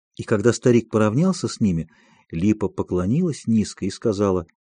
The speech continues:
«Здравствуйте, Григорий Петрович». И мать тоже поклонилась.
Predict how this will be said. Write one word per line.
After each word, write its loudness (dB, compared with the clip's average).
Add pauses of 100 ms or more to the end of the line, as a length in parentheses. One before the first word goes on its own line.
(480)
«Здравствуйте, -4
Григорий 0
Петрович». -6 (760)
И 2
мать 2
тоже 0
поклонилась. -4